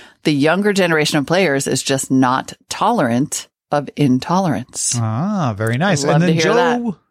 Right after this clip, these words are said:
Speaker 2: finished up, "Regarding gatekeeping, as someone who grew up a nerd,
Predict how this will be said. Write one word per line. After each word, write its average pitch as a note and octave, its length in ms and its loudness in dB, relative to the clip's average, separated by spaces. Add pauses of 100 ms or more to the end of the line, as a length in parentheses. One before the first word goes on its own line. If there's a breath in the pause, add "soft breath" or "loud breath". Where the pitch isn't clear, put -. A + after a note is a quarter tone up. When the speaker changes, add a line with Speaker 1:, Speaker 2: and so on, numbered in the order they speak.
(180)
Speaker 2:
finished F3+ 400 0
up, C#3+ 300 2 (380 loud breath)
"Regarding A#3+ 360 2
gatekeeping, C3 560 -2
as B2+ 80 0
someone G3 260 2
who C#3+ 120 4
grew C3+ 160 0
up B2+ 100 -2
a B2 60 -2
nerd, F#3+ 460 2